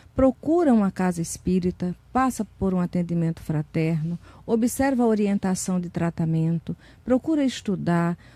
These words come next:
os recursos da água fluidificada, o culto do evangelho no lar, as palestras, mas acima de tudo, uma ocupação útil também, né? As maneiras do céu descer à terra é quando nós oramos,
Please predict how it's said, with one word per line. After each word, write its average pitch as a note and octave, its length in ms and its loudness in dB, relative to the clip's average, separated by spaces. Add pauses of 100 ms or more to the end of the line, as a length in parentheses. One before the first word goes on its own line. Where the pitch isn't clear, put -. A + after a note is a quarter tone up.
os A3+ 160 0
recursos B3 560 2
da G#3+ 140 2
água G3+ 160 2
fluidificada, F3+ 960 -4
o F#3+ 80 -2
culto C#4 320 -2
do G#3 80 2
evangelho F3+ 500 2
no E3+ 140 -2
lar, D#3+ 320 -4
as A#3 180 -6
palestras, F3 720 -2
mas A3 180 2
acima C#4+ 340 0
de G#3 140 2
tudo, G#3 420 0 (300)
uma A#3+ 240 4
ocupação A3 800 0
útil G3 400 0
também, E3 520 0 (420)
né? F#3+ 220 -2 (340)
As F#3+ 180 0
maneiras G#3+ 480 4
do G#3+ 80 0
céu G3+ 300 0
descer F#3 300 -2
à E3 80 0
terra G#3+ 360 2
é G3+ 60 -2
quando G3 260 0
nós F3 260 -2
oramos, F3 720 0